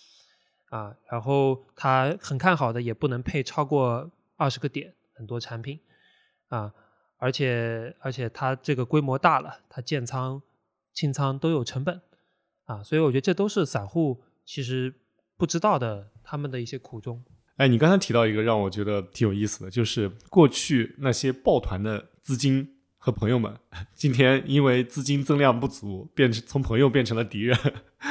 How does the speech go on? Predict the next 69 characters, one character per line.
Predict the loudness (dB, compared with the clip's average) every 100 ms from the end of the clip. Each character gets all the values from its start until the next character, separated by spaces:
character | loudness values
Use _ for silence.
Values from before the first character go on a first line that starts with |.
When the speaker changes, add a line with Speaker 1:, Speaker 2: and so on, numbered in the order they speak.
| -8
Speaker 2:
<laughs> | -10 -14 -18 -20 -14
这 | 2 6
个 | 6 4 -2 _ _ -20 _
聊 | 6 6
起 | 6
抱 | 4 4
团 | 4 -2 0
啊， | -2 -4 _
我 | 2
觉 |
得 | 6
我 | 4
们 | 2
这 | 0
里 | 0
可 | 0
以 | -2
延 | -2 -2
展 | -2 -2
一 | -4
下。 | -14 -20 _ -20 _ -20 _ _ _ _ -18 -14 -16 _
过 | 6 6
往 | 4 0 -6 -16 _
很 | 2 2 6
多 | 4
基 | 4 2
金 | 0
经 | -2 -4
理 | -6 -10 _ _ _
确 | 4 8
实 | 8 6
是 | 0 0
有 | 0
抱 | 0 0
团 | -2 -6
这 | -4
种 | -4
行 | -6 -8
为 | -12
的。 | -16 _ _ _
哎， | 4
在 | 6
这 | 8 6
里 | 6
啊， | -2 -6 -4
我 | 2 4
来 | 4
推 | 4 2
测 | 2 4
一 | 2
下 | 2 -4
这 | -2
个 | -8
抱 | 2 2
团 | 2 -4 -4
有 | -2
几 | -2 -2
个 | -2
路 | 0 0
径， | -2 -6 -8 _ _ _ _ _
当 | 4
然 | 4
不， | 4 6
不 | 6
一 |
定 | 4 4
准 | 2
确 | -2 0
啊。 | 0 -2 -10